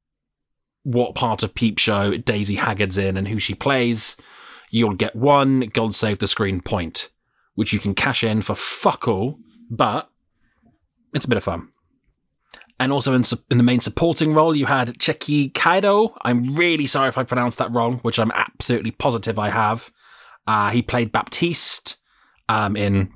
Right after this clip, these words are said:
Baptiste, which was from the spin-off of The Missing. He was so good in that, and they gave him a spin-off, which British shows do not really normally do. Uh, he was excellent in that, and here he's the main villain. Um, and he's great, and he's fucking sinister. Um,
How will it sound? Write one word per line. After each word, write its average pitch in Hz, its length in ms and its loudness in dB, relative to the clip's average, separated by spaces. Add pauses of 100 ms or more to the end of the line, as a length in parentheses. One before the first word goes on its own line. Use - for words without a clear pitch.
Baptiste, - 560 0
which - 160 -4
was 101 80 0
from 110 140 2
the 101 100 2
spin-off 110 420 0
of 92 220 -6
The 95 80 0
Missing. 135 460 2 (500)
He 127 140 2
was 104 100 -4
so 110 160 0
good 101 160 0
in 101 120 2
that, 98 100 0
and 98 100 -8
they 95 60 -4
gave 95 200 -2
him 92 100 0
a 95 40 -2
spin-off, - 680 0
which 101 280 -6
British 98 220 -4
shows 98 260 2
do 110 100 2
not 139 220 4
really 151 240 2
normally 139 380 4
do. 120 320 4 (520)
Uh, 101 200 -2
he 113 80 2
was 107 100 0
excellent 110 400 -2
in 98 80 -2
that, 92 180 -2
and 101 120 -4
here 117 160 2
he's 110 100 0
the 113 60 -2
main 110 240 2
villain. 92 300 0 (580)
Um, 90 320 -2
and 95 100 -2
he's 92 100 0
great, 95 440 -2
and 92 120 -4
he's 90 140 -2
fucking 104 320 -2
sinister. 95 580 -2 (800)
Um, 196 640 0